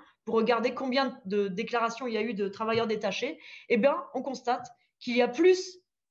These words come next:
de travailleurs détachés depuis la Slovénie, vers l'extérieur, qu'il y a de travailleurs dans le pays au-, en totalité en Slovénie. Comment est-ce possible ? C'est possible parce que la Slovénie envoie des travailleurs non slovènes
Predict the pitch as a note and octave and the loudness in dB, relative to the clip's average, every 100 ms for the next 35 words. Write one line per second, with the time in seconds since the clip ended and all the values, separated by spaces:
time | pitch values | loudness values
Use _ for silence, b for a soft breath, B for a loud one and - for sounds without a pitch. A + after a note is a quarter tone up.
0 | _ F#3+ A#3+ C#4+ D4 C#4 B3+ G3 F#3+ - | _ -2 -2 2 4 4 4 0 -2 -16
1 | F#3 C4 D4 C#4+ C#4 B3+ G3 E3+ C#4+ D4 | -4 -2 2 0 2 -2 -2 -2 -4 -2
2 | D4 D4 C#4 G3+ G3+ - A3 G3 G3 D4+ | -4 -4 -4 -2 -4 -4 -4 -2 -2 -4
3 | - _ _ _ F3 G3 F#3 F#3 G#3+ G3+ | -10 _ _ _ -6 -4 -4 -2 0 2
4 | D#4 F4 B B - C#4+ C#4+ E4 F#4+ B3 | 2 0 B B -4 -2 4 4 4 0
5 | C4 B3+ A#3 A#3 F4 D4+ G#3 D4+ D#4+ D#4 | -4 0 2 2 2 0 0 0 0 -2
6 | C#4 F4 F4 - A3+ C4 B3+ B3 B3 E4 | 2 4 4 -2 -4 0 0 -2 -4 -4
7 | B3+ B3 B3 A3 F#3+ F#3 - b b b | -4 -4 -2 -2 -4 -8 -12 b b b
8 | b - F4+ F4+ F4 - D4 - D#4+ F#4 | b 4 6 6 4 2 -2 0 0 0
9 | - C4+ A3 B3 D#4 - A#3 A#3 C#4 G#3+ | -2 -4 -4 -4 -4 -2 -4 -2 -2 -2
10 | - D4 C4+ A#3 A#3 - A#3 A#3+ A#3+ A#3 | -2 -2 -2 -2 -6 -4 -2 0 0 0
11 | A#3 G#3+ A3 G#3 G3 - B B G#3+ D#4 | -2 0 0 0 -2 -6 B B -4 -2
12 | G4+ - C#4+ A#3+ F#3+ G#3 C4+ | -2 -2 -2 2 2 0 -4